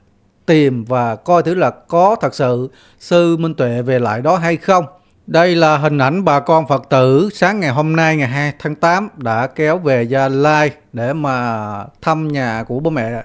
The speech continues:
à, của sư Minh Tuệ. Thì, à, theo như em nghĩ,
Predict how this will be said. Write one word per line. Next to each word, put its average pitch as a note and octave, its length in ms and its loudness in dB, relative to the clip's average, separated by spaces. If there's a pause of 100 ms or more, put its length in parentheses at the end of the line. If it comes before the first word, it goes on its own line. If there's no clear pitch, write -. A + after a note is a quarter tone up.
à, A#2 380 -10 (180)
của B2 160 -8
sư D#3 140 0
Minh C#3+ 160 -2
Tuệ. A#2+ 300 0 (480)
Thì, D3 300 4
à, C#3 140 4
theo F3+ 220 2
như F#3 160 2
em F3 200 2
nghĩ, D3+ 400 0